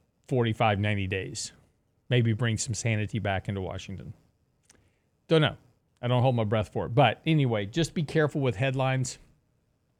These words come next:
Um, in most cases, they are just that, just media headlines.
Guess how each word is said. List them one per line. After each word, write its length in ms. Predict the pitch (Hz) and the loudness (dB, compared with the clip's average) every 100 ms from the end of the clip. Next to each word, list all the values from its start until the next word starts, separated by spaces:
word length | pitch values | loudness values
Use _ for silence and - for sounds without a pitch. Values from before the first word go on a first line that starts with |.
| _ _ _ _ _ | _ _ _ _ _
Um, 400 | 117 120 110 110 - _ | 2 4 4 0 -10 _
in 140 | 123 120 | -4 0
most 220 | 123 - | 0 2
cases, 380 | 135 - 127 110 | 2 2 -2 0
they 120 | 110 | 0
are 120 | 110 | -2
just 220 | 104 - | -4 -4
that, 240 | 120 127 131 | -2 -2 -4
just 320 | 104 - - _ _ _ _ - | -6 -8 -14 _ _ _ _ -4
media 340 | 113 107 101 | -2 0 0
headlines. 480 | 117 120 123 135 | -2 -2 -2 -4